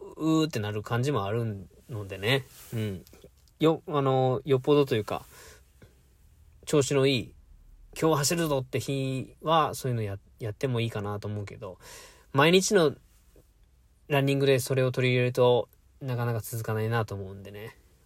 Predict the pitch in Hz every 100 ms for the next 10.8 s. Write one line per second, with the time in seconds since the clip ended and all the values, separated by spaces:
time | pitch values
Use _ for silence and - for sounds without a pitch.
0 | - 107 120 - 147 143 143 139 131 -
1 | - - - - - 143 131 127 123 117
2 | 113 113 117 98 90 98 - 123 123 -
3 | 127 143 131 120 120 _ _ _ - 113
4 | 107 107 104 - - 85 80 85 85 _
5 | _ _ 139 104 101 - - - - _
6 | _ _ - - - - - - - -
7 | 123 117 123 113 107 120 110 92 101 101
8 | - - - - - - - - - -
9 | 104 107 98 90 - 95 - - 110 113
10 | - - _ _ - 117 107